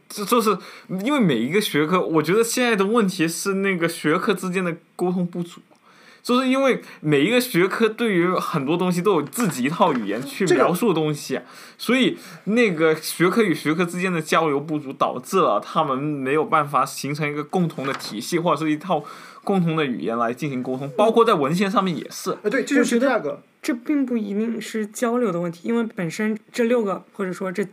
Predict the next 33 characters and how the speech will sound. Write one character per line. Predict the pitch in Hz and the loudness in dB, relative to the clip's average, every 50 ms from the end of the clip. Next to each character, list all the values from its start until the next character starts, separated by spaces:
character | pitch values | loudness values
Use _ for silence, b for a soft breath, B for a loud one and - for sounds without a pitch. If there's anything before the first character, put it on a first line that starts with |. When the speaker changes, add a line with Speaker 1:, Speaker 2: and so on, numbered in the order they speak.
| - _ | -12 _
Speaker 3:
好 | - - 196 190 | -8 -6 -6 -6
几 | 180 - 180 | -4 -6 -6
个 | 170 180 180 | -6 -6 -8
不 | 170 - | -8 -10
同 | - 185 185 | -8 -6 -6
的 | 185 | -6
学 | 190 - - 175 | -6 -4 -6 -6
科， | 160 - 180 175 B B B B B B B B | -4 -4 -6 -8 B B B B B B B B
它 | - 262 254 | -6 -4 -2
本 | 254 226 175 | 0 -2 -2
身 | 165 - 208 196 202 202 220 233 - _ | -2 -4 -4 -4 -4 -4 -4 -6 -8 _
的 | - 202 196 185 175 170 | -4 -4 -2 -4 -4 -4
研 | 170 185 185 185 | -4 -4 -2 -2
究 | 185 254 262 | -2 0 0
理 | 247 226 185 | 0 0 0
念 | 165 170 185 185 185 | -2 -2 -2 -4 -4
和 | 175 - 190 185 | -6 -4 -4 -4
研 | 185 175 180 | -2 -2 -2
究 | 190 220 | -2 -4
方 | 220 233 214 220 | -2 -2 -4 -4
式 | 220 226 | -2 -2
都 | 190 220 | -2 0
是 | 214 - | 0 -2
很 | 233 233 - 165 | -2 -4 -6 -8
不 | - 170 | -8 -6
相 | - 214 220 | -6 -6 -6
同 | 208 175 143 | -6 -6 -4
的。 | 135 - | -4 -4
Speaker 1:
对。 | 196 170 - - _ _ _ _ _ _ _ | -4 -4 -6 -14 _ _ _ _ _ _ _
Speaker 2:
对 | - 208 160 | -4 -4 -4
啊， | - - - | -4 -6 -4
我 | 160 160 147 | -2 0 0
来 | 151 156 165 165 | 0 0 -2 -4